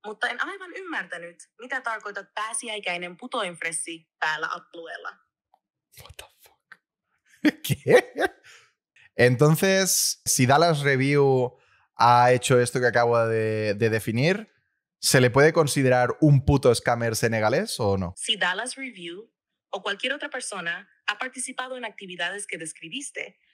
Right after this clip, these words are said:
Speaker 1: como crear una criptomoneda con el objetivo de engañar a sus seguidores para inflar el precio y luego vender cuando esté alto, se le podría considerar un estafador. En términos legales y éticos,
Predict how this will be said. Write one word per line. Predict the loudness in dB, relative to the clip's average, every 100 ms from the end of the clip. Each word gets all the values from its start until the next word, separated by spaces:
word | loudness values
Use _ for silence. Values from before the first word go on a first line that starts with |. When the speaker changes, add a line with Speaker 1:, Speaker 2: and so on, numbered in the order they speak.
| _
Speaker 1:
como | -14 -12 -8
crear | -4 -2 -4
una | -8 -14
criptomoneda | -16 -14 -12 -8 -8 -8 -12
con | -12 -12
el | -12
objetivo | -12 -16 -14 -14 -12
de | -12
engañar | -10 -10 -8 -8
a | -8
sus | -12 -14 -14
seguidores | -14 -12 -10 -8 -10 -12 -20 _ _
para | -6 -6
inflar | -8 -8 -8
el | -8 -6
precio | -6 -6 -8 -12 -16 _ _ _
y | -10
luego | -6 -6 -6
vender | -8 -8 -4 -6 -6
cuando | -12 -12
esté | -10 -4
alto, | -4 -4 -10 -16 -18 _ _ _ _
se | -4 -4
le |
podría | -4 -10 -8 -8
considerar | -8 -12 -10 -6 -2 -2 -6 _
un | -14 -12
estafador. | -10 -10 -10 -12 -14 -18 -20 _
En | -6
términos | -4 -6 -6 -8 -6
legales | -4 -4 -4 -10
y | -10
éticos, | -12 -12 -16 -16 -16 -18